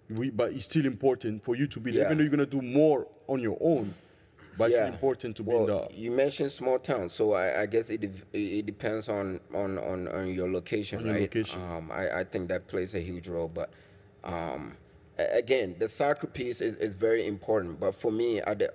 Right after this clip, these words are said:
Speaker 2: at the youth level, yes, you know, the technical work and, and those things are important, right? Don't get me wrong. But a-, as I also mentioned, it's also important because sometimes you have great players.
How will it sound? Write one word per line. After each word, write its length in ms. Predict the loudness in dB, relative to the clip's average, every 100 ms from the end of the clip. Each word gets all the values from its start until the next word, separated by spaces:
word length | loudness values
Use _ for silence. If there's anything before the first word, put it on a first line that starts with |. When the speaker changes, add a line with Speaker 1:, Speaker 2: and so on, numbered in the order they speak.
| -2
Speaker 2:
at 120 | -2
the 80 | -2
youth 320 | -4 -6 -2
level, 400 | 0 0 0 -4 -8 -20 -20 -20 _ _
yes, 300 | 2 2 0
you 100 | 0
know, 100 | 2
the 140 | 2 -2
technical 560 | 0 -2 0 -2 0
work 320 | 2 2 2 0
and, 180 | 0
and 220 | 0 -2 -4 -2
those 180 | 0 0
things 220 | 0 0
are 140 | 2 0
important, 520 | -2 0 0 0 -4
right? 340 | -2 -2 -2 -2
Don't 160 | -2
get 140 | -2 -2
me 100 | 0
wrong. 320 | -2 -2 -6 -12 -20 -20 _ -8 0
But 220 | 0 2
a-, 220 | 0 0
as 160 | 0 0
I 120 | 2
also 300 | 2 2 0
mentioned, 520 | -2 0 -2 -2 -4 -4
it's 160 | -2
also 300 | 0 0 0
important 760 | -2 -2 0 2 2 0 -6 -10 -18 _ -20 -12
because 300 | -8 0 0 2
sometimes 400 | -2 0 0 0
you 80 |
have 260 | 0 0 2
great 280 | 2 2 2
players. 540 | 2 2 0 -6 -14